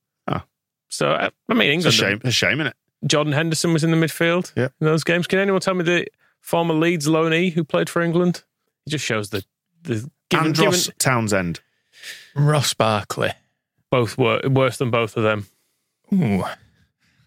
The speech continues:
Speaker 2: Just given the strength England now have in midfield, I just looked at him and went, "Jesus, he, he's not getting near the squad anymore." He
Speaker 3: Hmm.
Speaker 2: was still
Speaker 3: I was gonna
Speaker 2: about.
Speaker 3: say Fab Delph, but no.
Speaker 2: Jake Livermore.
Speaker 1: Right.
Speaker 3: Wow.
Speaker 2: Played for, played for
Speaker 3: Bloody
Speaker 2: England
Speaker 3: hell.
Speaker 2: in the, <laughs> at that time. Dark times, dark times.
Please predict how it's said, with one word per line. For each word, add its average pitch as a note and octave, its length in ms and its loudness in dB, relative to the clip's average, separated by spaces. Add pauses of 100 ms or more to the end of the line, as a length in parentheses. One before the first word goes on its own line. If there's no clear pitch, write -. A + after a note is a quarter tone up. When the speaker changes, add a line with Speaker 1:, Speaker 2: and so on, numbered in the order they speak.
(280)
Speaker 2:
Just - 240 -4
given F#3 280 0
the E3 120 0
strength D#3+ 340 0
England C#3 240 0
now B2+ 120 0
have C3+ 120 0
in A#2 100 -2
midfield, A2 400 0
I A2+ 40 0
just A#2 220 -2
looked C3 200 -2
at G#2+ 60 0
him A#2 40 0
and A2 80 -2
went, G#2 160 -2
"Jesus, A2+ 340 -2
he, A2+ 220 0
he's A#2 220 0
not A#2+ 100 -2
getting A#2 180 0
near A2 120 0
the A2 80 -2
squad G#2 260 -2
anymore." A2 360 0 (300)
He C3 80 0
Speaker 3:
Hmm. B2 100 2
Speaker 2:
was G2 140 0
still - 240 0
Speaker 3:
I - 20 2
was F#2+ 100 2
gonna - 120 2
Speaker 2:
about. F2+ 80 0
Speaker 3:
say - 40 -20
Fab F#2+ 220 -4
Delph, G#2 360 -2
but - 140 -8
no. B2+ 260 -2 (140)
Speaker 2:
Jake B2+ 220 0
Livermore. G#2+ 540 0 (200)
Speaker 1:
Right. B2 340 2
Speaker 3:
Wow. G2+ 300 2
Speaker 2:
Played - 140 0
for, - 60 -20
played A#2 180 -2
for A#2 100 -2
Speaker 3:
Bloody F#2+ 140 0
Speaker 2:
England A2+ 180 0
Speaker 3:
hell. A#2 80 0 (480)
Speaker 2:
in D3 120 2
the, B2+ 80 -12 (260)
<laughs> - 40 -
at - 60 0
that B2 180 0
time. A#2+ 340 -2 (600)
Dark G#2+ 240 -4
times, G2 500 -8
dark A2 220 -4
times. G2 340 -6